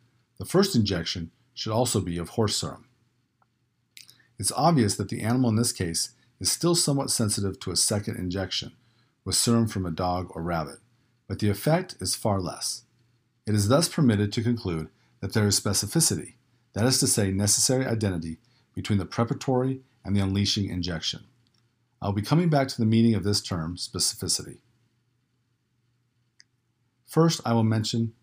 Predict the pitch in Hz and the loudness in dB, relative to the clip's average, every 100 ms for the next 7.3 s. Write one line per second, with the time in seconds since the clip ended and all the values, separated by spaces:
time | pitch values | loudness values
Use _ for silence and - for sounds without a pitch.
0 | _ _ _ _ 92 - - 147 139 107 | _ _ _ _ -10 -4 0 2 2 0
1 | 104 98 90 90 - 101 107 104 87 82 | 0 -2 -2 -4 -4 -4 -2 -2 -4 -2
2 | - - - _ _ - 95 101 87 117 | -6 -6 -12 _ _ -8 -4 -2 -2 0
3 | 110 92 - 98 95 92 87 82 - - | 0 -2 -4 -2 -2 -4 -6 -6 -6 -8
4 | - _ _ _ _ _ 92 110 156 - | -12 _ _ _ _ _ 0 2 2 2
5 | 117 - 101 92 - _ _ _ 90 - | 0 0 -2 -4 -10 _ _ _ -10 -4
6 | 101 95 92 - - - 92 87 92 98 | -2 0 0 -2 -4 -6 -4 -4 -4 -2
7 | - 78 73 | -4 -4 -10